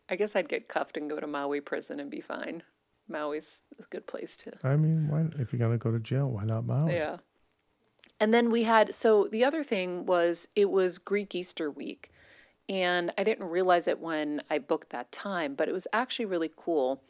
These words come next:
Speaker 1: because I have had to travel for work during Greek Easter, and it's forced me to go to new churches. Like, the one in New Orleans, I guess, was the first Greek church in the whole country.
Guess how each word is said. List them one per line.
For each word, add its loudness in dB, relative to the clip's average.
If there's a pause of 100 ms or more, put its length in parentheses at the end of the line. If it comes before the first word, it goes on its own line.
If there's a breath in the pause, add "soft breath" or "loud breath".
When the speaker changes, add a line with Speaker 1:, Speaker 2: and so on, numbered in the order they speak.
(380 soft breath)
Speaker 1:
because 2 (100)
I -4
have -2
had 0
to -2
travel 2
for -2
work 0
during -4
Greek -4
Easter, -4 (560 soft breath)
and -2
it's -6
forced 0
me -4
to -4
go 0
to -4
new -4
churches. -4
Like, -8
the -4
one -4
in -6
New -4
Orleans, -4
I -6
guess, -8
was -10
the -8
first -6
Greek -8
church -10
in -6
the -8
whole -2
country. -8